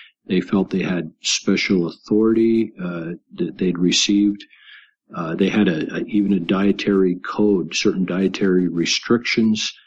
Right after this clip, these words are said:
and, uh, and they had received a revelation to build a temple, uh, with their,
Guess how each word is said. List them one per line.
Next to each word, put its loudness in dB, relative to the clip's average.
and, 0
uh, -4
and 2
they 4
had -2
received 0
a 4
revelation 2
to -2
build 2
a -6
temple, -2
uh, -4
with 0
their, 0